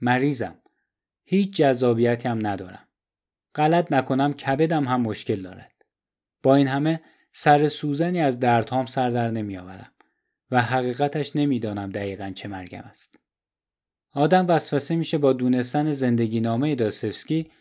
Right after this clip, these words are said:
در این جملات تلخی تمامی بدبختی‌هایی که این مدت از سر گذرانده بود رو حس کنه. مثل همسری که با مرگ دست و پنجه نرم می‌کرد، معشوقه خیانتکارش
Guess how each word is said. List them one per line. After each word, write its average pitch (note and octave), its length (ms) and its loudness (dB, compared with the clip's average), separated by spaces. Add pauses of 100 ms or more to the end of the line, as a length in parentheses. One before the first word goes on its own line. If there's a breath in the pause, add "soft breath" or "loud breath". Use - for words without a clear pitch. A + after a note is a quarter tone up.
(260 soft breath)
در D3+ 160 2
این F#3 160 2
جملات C#3+ 480 2
تلخی C3+ 640 -4
تمامی C3+ 640 -2
بدبختی‌هایی B2 920 -2
که D3+ 120 -4
این C3 120 0
مدت A#2+ 360 0
از C3 140 0
سر A2 220 -4
گذرانده G#2 520 -4
بود A2+ 280 -4
رو G#2+ 220 -6 (300 soft breath)
حس - 300 -4
کنه. - 320 -16 (680)
مثل C3 240 0
همسری B2 500 -2
که B2+ 100 -2
با A#2+ 140 0
مرگ B2+ 340 0
دست C3+ 240 -4
و C3 40 -6
پنجه B2 300 -2
نرم A#2 280 -2
می‌کرد، A2 520 -8 (500)
معشوقه B2 580 2
خیانتکارش A#2+ 960 0